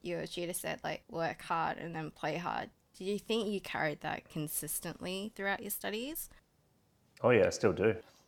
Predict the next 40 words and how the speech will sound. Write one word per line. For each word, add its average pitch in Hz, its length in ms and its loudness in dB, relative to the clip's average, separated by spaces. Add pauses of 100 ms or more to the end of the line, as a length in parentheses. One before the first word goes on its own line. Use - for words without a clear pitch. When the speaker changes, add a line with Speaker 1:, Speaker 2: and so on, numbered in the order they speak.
(220)
Speaker 2:
Well, 196 140 12
I - 20 10
used 196 160 4
to 156 80 10
reward 127 360 12
myself. 101 500 10
You 120 80 10
know, 131 100 12
I 143 40 12
used 143 160 8
to 139 80 8
work 123 220 12
hard 107 280 10
and 104 120 6
go, 98 100 10
"Right, 95 260 12
okay, 90 400 4
um, 92 380 2 (300)
it's 110 120 -2
Saturday 95 480 10
night. 87 320 4
I'm 92 160 0
gonna 90 360 6 (100)
work 95 240 6
really 90 240 6
hard." 90 380 4
And 87 100 2
then, 87 160 4 (260)
you 95 120 0
know, 82 100 0
I'll 82 160 0
set 92 300 4
a 82 80 0 (360)
time 85 340 4
and, 82 180 -6 (200)
you 87 120 -2
know, 82 140 -2 (100)
okay, 80 300 -4 (140)
it's, - 240 -6
like, 85 160 -2